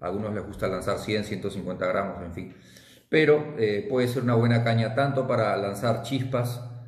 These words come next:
eh, cucharas, eh, jigs y también plomada, ¿no? Para pescar chita y, en fin, otras especies. Eh, esta caña viene con anillas Fuji, acá lo ven,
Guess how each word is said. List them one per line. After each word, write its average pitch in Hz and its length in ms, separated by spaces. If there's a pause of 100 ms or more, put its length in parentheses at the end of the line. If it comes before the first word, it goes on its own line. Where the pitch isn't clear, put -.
(320)
eh, 92 320
cucharas, 120 680 (640)
eh, 92 600
jigs - 560 (920)
y 139 280
también 113 400
plomada, 95 480
¿no? 120 200
Para 90 200
pescar 90 300
chita 98 460
y, 85 60
en 85 100
fin, 90 160
otras 90 260
especies. - 520 (560)
Eh, 101 560
esta 143 320
caña 127 360
viene 117 280
con 104 160
anillas 104 380
Fuji, - 1120 (160)
acá 92 160
lo 90 100
ven, 117 220